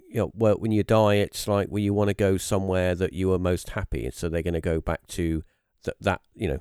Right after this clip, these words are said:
they're gonna go back to the, the asylum. But we look at it, yeah, "Oh, it's covered in ivy, it's got ghosts, it's," uh, but to them, it might be the most lovely place ever.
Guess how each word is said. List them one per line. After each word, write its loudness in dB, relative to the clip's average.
they're -6
gonna -2
go 0
back -2
to -8
the, -2
the -2
asylum. -2
But -8
we 4
look 2
at 0
it, -2
yeah, -2
"Oh, 4
it's -2
covered -2
in 2
ivy, 2
it's -8
got -10
ghosts, -2
it's," -10
uh, -2
but 2
to 0
them, 0
it 0
might 0
be 0
the 0
most 2
lovely 2
place -2
ever. -6